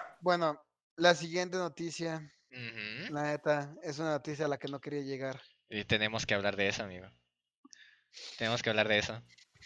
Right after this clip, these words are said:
Speaker 2: A ver, a ver, pero tú, por favor, tú, tú di la noticia, por favor. Dinos, dinos de qué se trata, ilumínanos, por
Speaker 1: ¿Me
Speaker 2: favor.
Speaker 1: quieres torturar?
Speaker 2: No, no, dije un poco, pues, también porque, pues, la otra semana no pudimos hablar de ello, así que, pues, y ahora sí, por favor, dinos. ¿Qué es la noticia?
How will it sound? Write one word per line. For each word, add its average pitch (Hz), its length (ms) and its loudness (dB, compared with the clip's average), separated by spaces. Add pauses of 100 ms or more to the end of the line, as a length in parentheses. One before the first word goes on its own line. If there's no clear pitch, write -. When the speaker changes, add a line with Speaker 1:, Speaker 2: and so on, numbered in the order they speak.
(800)
Speaker 2:
A 110 80 -4
ver, 104 220 8
a 104 80 8
ver, 104 160 2
pero 131 240 8
tú, - 220 -8
por 202 160 8
favor, 214 240 12
tú, 214 360 8
tú 190 200 6
di 175 120 8
la 160 120 4
noticia, - 300 -4
por - 60 -14
favor. 113 180 -10
Dinos, 139 280 -12
dinos 147 280 -2
de 127 100 0
qué 139 100 4
se 143 120 4
trata, 143 260 8
ilumínanos, 131 420 -2
por - 120 2
Speaker 1:
¿Me - 40 0
Speaker 2:
favor. 220 140 10
Speaker 1:
quieres 240 180 12
torturar? 220 800 12
Speaker 2:
No, 233 260 6
no, 254 200 2
dije - 300 0
un 277 180 4
poco, 294 480 12
pues, 269 180 8
también 226 280 10
porque, 247 260 6
pues, 196 160 0
la 190 100 8
otra 185 140 4
semana 196 220 4
no 190 80 0
pudimos 196 220 0
hablar 160 200 6
de 151 100 8
ello, 165 160 2
así - 120 -6
que, 156 100 -8
pues, - 280 -12 (540)
y - 80 -8
ahora 147 180 2
sí, 151 220 -4 (140)
por 156 120 0
favor, 143 220 0
dinos. - 400 -12 (1040)
¿Qué 254 120 12
es 233 80 12
la 185 80 10
noticia? - 420 -6